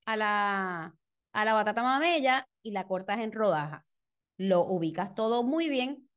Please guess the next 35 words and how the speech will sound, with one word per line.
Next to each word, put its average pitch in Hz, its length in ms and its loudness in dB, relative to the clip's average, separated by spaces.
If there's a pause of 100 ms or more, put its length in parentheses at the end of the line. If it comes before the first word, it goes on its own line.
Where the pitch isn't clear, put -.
(100)
entonces 214 360 -4
en 214 180 0
un 233 220 2
molde 240 460 4 (500)
que 202 100 0
resista 185 560 -4
hor-, 277 240 4
eh, 208 320 2
resista 196 340 -4
el 262 100 4
horno 269 500 0 (200)
y 294 520 2 (260)
le 226 160 0
vas 190 160 2
a 208 60 -2
poner 262 320 0
un 226 120 -4
poco 226 280 -2
de 202 160 -4
sal 185 580 -2 (180)
a 170 160 0
esas 208 260 -2
batatas. 214 520 0
Sal, 208 440 0
espolvoreas 190 500 -2
con 175 180 -6
sal, 269 460 2
con 208 180 -4
pimienta 294 580 0
y 302 200 -4
con 262 200 0
un 277 280 -2
chorro 262 640 0
¿de 202 240 -4
qué? - 180 -2